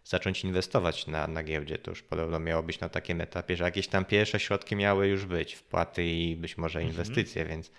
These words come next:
Speaker 1: to już tak bliżej giełdowych tematów.
Speaker 2: Aczkolwiek, to zdaje się, mówiliśmy w poprzednim odcinku, a jak nie, to ja to powtarzam wszędzie, więc musieliśmy dziś o tym mówić. E, mimo tego, że ofe dogorywają,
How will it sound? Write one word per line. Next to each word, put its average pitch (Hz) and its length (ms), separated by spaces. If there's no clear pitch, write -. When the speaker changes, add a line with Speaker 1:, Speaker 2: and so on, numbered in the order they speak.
Speaker 1:
to - 80
już - 120
tak - 340
bliżej 95 380
giełdowych 95 600
tematów. 151 320
Speaker 2:
Aczkolwiek, 156 400
to 143 120
zdaje 143 200
się, 143 100
mówiliśmy 135 360
w - 20
poprzednim 131 400
odcinku, 131 340
a 127 80
jak 123 160
nie, 127 140
to 127 140
ja 120 100
to 120 100
powtarzam 117 560
wszędzie, 113 480
więc 107 200
musieliśmy 117 380
dziś 110 140
o 117 40
tym 110 180
mówić. 110 420
E, 156 40
mimo 165 280
tego, 135 240
że 123 140
ofe 123 200
dogorywają, 113 840